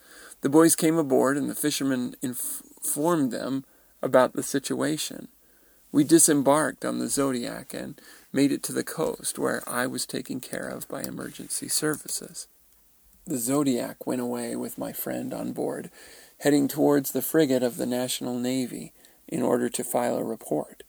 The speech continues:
We had been out of the zone of navigation for dinghies. The abandoned boat was a capture of the sea for the government. I was blue and in a state of hypothermia.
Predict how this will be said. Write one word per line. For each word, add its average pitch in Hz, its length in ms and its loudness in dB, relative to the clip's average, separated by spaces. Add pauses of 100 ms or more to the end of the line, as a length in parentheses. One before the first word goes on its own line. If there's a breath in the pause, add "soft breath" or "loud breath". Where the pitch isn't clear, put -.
(640 soft breath)
We 151 120 8
had 160 120 10
been 147 240 6
out 160 260 6
of 147 140 0
the 143 120 4
zone 135 500 2
of 123 380 -2
navigation 127 760 0
for 143 160 -6
dinghies. 127 580 -6 (600 soft breath)
The 127 140 2
abandoned 135 500 4
boat 123 340 0
was 123 200 -4
a 117 80 -6
capture - 580 -6
of 120 140 -10
the 127 100 -8
sea - 480 -4
for - 180 -10
the - 120 -8
government. - 560 -10 (1040 soft breath)
I 120 120 6
was 123 220 2
blue 127 540 2
and 127 160 -6
in 117 120 -4
a 113 40 -8
state 123 400 -4
of 127 140 -10
hypothermia. - 880 -10